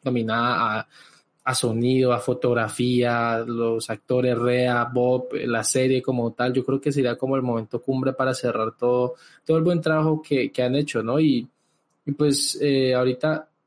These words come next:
voy a cambiar de tema brutalmente, pero es que en este podcast sí no me interesa cuánto dure porque esta serie es lo máximo y quiero hablar hasta el último detalle.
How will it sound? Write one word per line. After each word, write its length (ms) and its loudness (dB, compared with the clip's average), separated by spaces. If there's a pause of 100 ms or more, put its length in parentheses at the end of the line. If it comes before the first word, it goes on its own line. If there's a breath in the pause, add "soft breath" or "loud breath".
voy 180 0
a 40 0
cambiar 280 0
de 120 2
tema 260 0
brutalmente, 560 0
pero 160 -4
es 120 -4
que 320 0
en 100 -2
este 180 -4
podcast 360 -4
sí 80 2
no 100 0
me 60 0
interesa 380 -2
cuánto 280 -4
dure 180 0
porque 260 -8
esta 160 -8
serie 200 -4
es 60 0
lo 80 0
máximo 360 -2
y 60 -4
quiero 180 -2
hablar 180 0
hasta 260 -2
el 60 -4
último 260 -4
detalle. 440 0